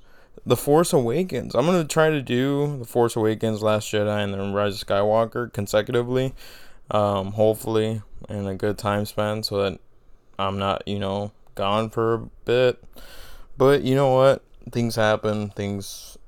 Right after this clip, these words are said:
just happen. That's just how life is. But, um, yeah, that is it, everybody. This was your review of The Force Awakens. This was not just a review. This was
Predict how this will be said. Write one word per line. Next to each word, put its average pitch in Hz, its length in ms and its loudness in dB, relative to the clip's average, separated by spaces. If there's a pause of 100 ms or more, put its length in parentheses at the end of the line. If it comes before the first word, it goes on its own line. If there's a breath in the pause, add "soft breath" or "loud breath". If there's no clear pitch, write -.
(320)
just 117 220 0
happen. 107 400 2 (180)
That's 110 160 2
just 113 180 -4
how 120 140 6
life 113 280 2
is. - 220 -10 (1040)
But, 107 340 6
um, 104 600 4
yeah, 208 300 2 (140)
that 208 220 -4
is 190 240 2
it, 147 240 -2
everybody. 123 640 0 (920 soft breath)
This 156 520 4
was 156 340 4
your 139 180 2
review 123 720 -2
of 120 360 0
The 110 80 -8
Force 110 400 -2
Awakens. 98 460 -6
This 165 260 2
was 135 260 0
not 139 320 -2
just 113 280 -2
a 101 40 -6
review. 98 320 -4
This 131 240 -4
was 107 420 -4